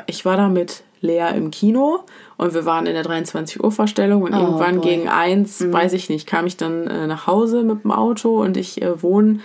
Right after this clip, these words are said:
Speaker 1: direkt am Wald. Das heißt, hier ist es, abgesehen halt von Laternen, ziemlich dunkel. Du hast nicht diesen Lichtsmog aus
Speaker 2: Mhm.
Speaker 1: der Stadt.
Speaker 2: Mhm.
Speaker 1: Und ich fahr so hier in die kleine Straße rein und denk mir so, boah, irgendwas ist komisch, irgendwas ist anders als sonst. Naja,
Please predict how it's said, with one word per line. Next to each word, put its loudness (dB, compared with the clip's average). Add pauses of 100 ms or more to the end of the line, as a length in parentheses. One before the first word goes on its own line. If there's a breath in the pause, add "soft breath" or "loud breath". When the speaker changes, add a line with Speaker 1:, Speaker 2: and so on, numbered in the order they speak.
(280 loud breath)
Speaker 1:
direkt 0
am 0
Wald. 0 (200)
Das -4
heißt, 0
hier 0
ist -4
es, -4 (260)
abgesehen 0
halt 0
von -2
Laternen, -2
ziemlich 0
dunkel. 0
Du 0
hast -4
nicht -4
diesen -2
Lichtsmog -4
aus 2
Speaker 2:
Mhm. 4
Speaker 1:
der 4
Stadt. -4
Speaker 2:
Mhm. 2 (420 loud breath)
Speaker 1:
Und 0 (140)
ich -8
fahr 2
so 2
hier 2
in 0
die -8
kleine -4
Straße 0
rein 4
und -2
denk 0
mir 0
so, -4
boah, -2
irgendwas -2
ist -4
komisch, -4
irgendwas -2
ist -10
anders -8
als -8
sonst. -6
Naja, -4